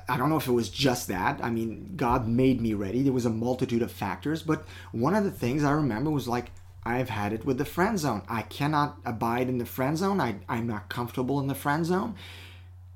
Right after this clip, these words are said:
And any girl who puts me there just told me she's not interested. I just took it like that. Like, I made it a decision for myself to move on.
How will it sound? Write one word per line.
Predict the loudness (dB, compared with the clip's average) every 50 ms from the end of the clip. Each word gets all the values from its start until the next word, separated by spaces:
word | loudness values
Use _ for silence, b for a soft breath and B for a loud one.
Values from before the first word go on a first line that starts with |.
| -16 -10 -6
And | -4 -2 0 2
any | 4 6 6 6
girl | 8 8 8 8 8
who | 8 6
puts | 4 4 2 2 2 2
me | 2 2
there | 2 2 2 2 2 2 0
just | 0 0 0 0 0 -2 -2
told | 0 2 2 4 4
me | 4
she's | 2 2 0 0 0 -2
not | -2 -2 -2
interested. | -2 -4 -4 -6 -6 -6 -4 -4 0
I | 2 2
just | 2 4 2 0 2 2
took | 0 0 0 0
it | -2
like | -4 -4 -6 -8
that. | -8 -8 -4
Like, | -4 -6 -6 -6 -12 -18 -20 -20 -20 -20 -20 -20 -20 -20 -20 -20 -18 -18 B B B B B B B -2
I | 0 0 2 0 -2 -8 -10 -14 -18 -20 -20 -16 -8 -2
made | 2 4 6 6 6
it | 6 6
a | 4
decision | 0 -2 -2 0 2 2 2 2
for | 0 -4 -4
myself | -4 -4 -4 -2 -4 -4 -2
to | -2 -2
move | 2 6 8 8 8 8
on. | 6 2 -2 -4 -6